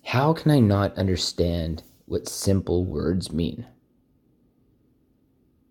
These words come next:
God, my eyes are just so wide open sometimes, and it just makes me realize that I have s-, so much more to learn. Then we skip to the next day,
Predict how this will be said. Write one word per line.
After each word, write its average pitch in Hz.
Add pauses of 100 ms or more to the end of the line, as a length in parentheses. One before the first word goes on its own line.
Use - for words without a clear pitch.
(760)
God, 87
my 90
eyes 101
are 95
just 82
so 95
wide 90
open 95
sometimes, 87
and 80 (1500)
it 95
just 98
makes 101
me 98
realize 98
that 92
I 90
have 92
s-, - (160)
so -
much 92
more 98
to 85
learn. 87 (3000)
Then 117
we 123
skip -
to 104
the 87
next 90
day, 80